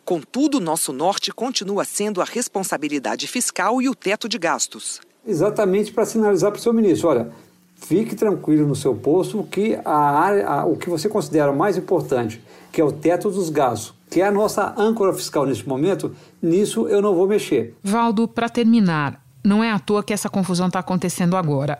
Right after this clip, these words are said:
Speaker 3: Agosto é um mês decisivo porque o governo precisa mandar ao Congresso o seu projeto de lei orçamentária. E existe muita discussão sobre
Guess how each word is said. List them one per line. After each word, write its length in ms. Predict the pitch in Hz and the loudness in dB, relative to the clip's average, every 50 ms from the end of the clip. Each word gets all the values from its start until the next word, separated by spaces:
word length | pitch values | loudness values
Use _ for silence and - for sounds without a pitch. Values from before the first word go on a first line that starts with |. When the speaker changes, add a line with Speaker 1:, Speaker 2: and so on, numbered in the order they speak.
| - | -4
Speaker 3:
Agosto 520 | 190 190 175 175 190 196 190 - - - 202 | -4 -2 0 0 2 2 0 0 -2 -2 0
é 20 | |
um 80 | 190 180 | 2 2
mês 240 | 175 170 170 165 156 | 2 2 2 0 0
decisivo 720 | 160 180 180 - - 196 170 160 180 190 196 190 180 214 | 0 -2 -2 -2 -2 -2 0 2 2 2 2 0 0 -2
porque 240 | - - - - - | -2 -4 -4 -4 -2
o 60 | 208 | -2
governo 420 | 180 196 190 165 180 175 175 180 180 | 0 0 0 2 2 2 2 2 0
precisa 840 | - - 240 233 220 - - - - 208 208 220 233 233 233 233 208 | 0 0 0 0 0 0 -2 -4 -2 0 2 2 2 2 4 4 4
mandar 300 | 190 180 170 156 175 180 | 2 2 2 2 2 2
ao 120 | 190 202 | 0 0
Congresso 640 | 196 196 175 170 165 165 170 180 180 175 - - 202 - - - - - | 0 0 0 2 2 2 2 0 0 0 -2 -2 -4 -6 -8 -14 -6 -2
o 80 | 208 202 | -2 0
seu 200 | - - 196 196 | 0 0 0 -2
projeto 560 | 196 - 208 208 196 170 175 170 170 165 - 185 | 0 0 0 0 2 2 0 0 0 -2 -2 -2
de 120 | 175 190 | 0 0
lei 200 | 175 160 170 170 | 0 2 2 2
orçamentária. 880 | 170 170 - - 208 196 202 202 202 - - 156 143 127 123 123 123 - - - - - - - - | 0 0 -2 0 0 2 2 2 0 0 0 -2 -2 -2 -4 -6 -8 -10 -14 -20 -20 -18 -18 -8 -2
E 160 | - 262 294 | 2 2 4
existe 460 | 294 277 233 240 254 277 - - 302 285 | 4 4 4 4 2 2 2 2 4 4
muita 420 | 254 202 208 233 262 285 277 240 | 6 6 6 6 4 4 2 0
discussão 560 | 208 - - - 185 - - 196 196 208 226 | -2 -4 -4 -4 -4 -2 -2 0 0 2 2
sobre 380 | 214 - - 196 175 170 175 | 0 0 0 0 2 0 0